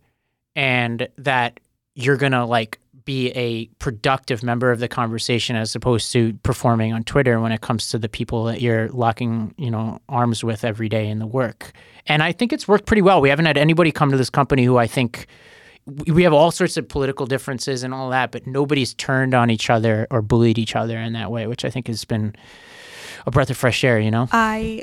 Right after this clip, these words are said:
Speaker 2: love that so much. I honestly think that's just, you're doing God's work, and I bless you that you should continue to go, as my people
Speaker 1: That's all I
Speaker 2: say.
Speaker 1: wanted was, I wanted
Speaker 2: Mikhail,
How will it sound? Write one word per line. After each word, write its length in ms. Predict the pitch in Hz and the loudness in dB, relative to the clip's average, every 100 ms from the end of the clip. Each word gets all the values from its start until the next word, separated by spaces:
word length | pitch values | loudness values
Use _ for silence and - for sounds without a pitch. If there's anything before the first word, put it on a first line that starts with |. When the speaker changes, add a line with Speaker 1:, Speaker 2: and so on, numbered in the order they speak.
| - | -14
Speaker 2:
love 440 | 208 208 214 202 | -10 -4 -2 -4
that 320 | 202 190 190 _ _ | -8 -8 -8 _ _
so 600 | - - - - 233 262 269 | -14 -8 -6 -2 4 6 6
much. 400 | 220 196 - - | 4 0 -4 -6
I 200 | 202 202 - _ | -6 -6 -10 _
honestly 440 | 196 202 214 - 214 | 2 2 2 0 -2
think 260 | 214 208 202 | 0 0 0
that's 280 | 190 - - | -2 -4 -4
just, 320 | 196 - - | -6 -8 -4
you're 100 | 202 | -4
doing 400 | 190 196 202 202 | -2 -2 0 0
God's 340 | 190 190 190 | 2 0 0
work, 440 | 190 190 190 185 - | -2 0 -2 -4 -8
and 160 | 175 180 | -6 -4
I 220 | 185 180 _ - | -4 -6 _ -10
bless 480 | 196 196 214 - 208 | -2 2 2 0 -2
you 340 | 190 180 175 | 0 2 0
that 160 | 175 202 | -2 -6
you 100 | 196 | -4
should 320 | - 190 - | -4 -4 -4
continue 540 | 208 196 - 196 196 | -6 -6 -2 -2 -2
to 160 | 202 202 | -2 -4
go, 320 | 196 190 190 | 0 2 2
as 240 | - 185 190 | 0 -4 -4
my 100 | 190 | -4
people 180 | 202 196 | -4 -2
Speaker 1:
That's 140 | 208 262 | 0 4
all 100 | 226 | 4
I 80 | 185 | 6
Speaker 2:
say. 60 | |
Speaker 1:
wanted 280 | 160 139 123 | 4 4 4
was, 280 | 131 117 - | 4 2 0
I 80 | 151 | 2
wanted 240 | 156 - | 4 4
Speaker 2:
Mikhail, 100 | 147 | 4